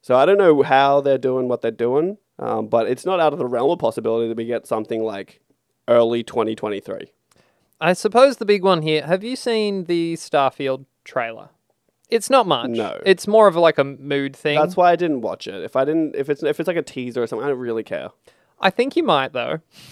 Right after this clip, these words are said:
Speaker 2: <laughs> 'cause it's definitely, um, and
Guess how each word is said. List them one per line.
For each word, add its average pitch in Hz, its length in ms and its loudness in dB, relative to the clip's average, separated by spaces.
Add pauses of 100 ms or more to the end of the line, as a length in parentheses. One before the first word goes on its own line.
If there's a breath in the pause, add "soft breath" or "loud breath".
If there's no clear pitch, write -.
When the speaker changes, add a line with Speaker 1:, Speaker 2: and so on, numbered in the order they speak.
(140 loud breath)
Speaker 2:
<laughs> - 560 -12
'cause 180 160 2
it's - 160 -8
definitely, 185 760 2
um, 143 540 0
and 135 320 -4